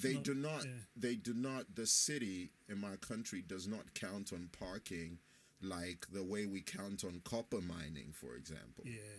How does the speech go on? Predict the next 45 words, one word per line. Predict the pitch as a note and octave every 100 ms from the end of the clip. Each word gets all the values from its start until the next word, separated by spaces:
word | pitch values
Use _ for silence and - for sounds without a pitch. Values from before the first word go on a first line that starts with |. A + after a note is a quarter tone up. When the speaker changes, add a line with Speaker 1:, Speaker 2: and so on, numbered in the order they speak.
| G2
Speaker 1:
Like, | F2+ F2+ G2
Speaker 2:
yeah. |
Speaker 1:
we | G#2+
count, | - G#2 F#2+ F2+
the | -
country | - A2 A2 F#2+ -
counts | F#2 F#2 -
on | E2+ F2 - - - -
copper | G#2+ - F#2+
mining | E2+ E2+ E2+ E2
for | E2+ D#2+ D2+
its | -
survival, | G2 E2 F2+ F2 D#2
for | D2+ G2+
the | E2+ F#2+
Speaker 2:
So |
Speaker 1:
economy. | F#2 - G#3 G#3 E3
Speaker 2:
just | B3+ -
for | F#3+
the | C3
people | C#3+ C#3+ C#3
listening, | B2+ C#3 - C3 B2+
you're, | D3 D#3 E3
you're | C#3+ D#3+ D#3
from | D3 B2+
Zambia, | A2+ C#3 D#3+ C#3 A2 - -
yeah? | B2+ - - - - -
Speaker 1:
Correct. | C3+ A#2+ F#2 -
So | - - A2+
let's | C3+ -
start | - G2 F#2+
again. | E2 E2 - -
<laughs> | -
Speaker 2:
Yeah. | F3+ D#3 B2 - - -
So, | D#3+ C#3+ - - - - -
so | -
when | E3+ E3+
you |
say | - D3+
my | C#3+ C3+
country, | D3 C#3+ - A2
so | - C3
for | - C#3+
anyone | D#3 C3+ C3
listening, | C#3 C#3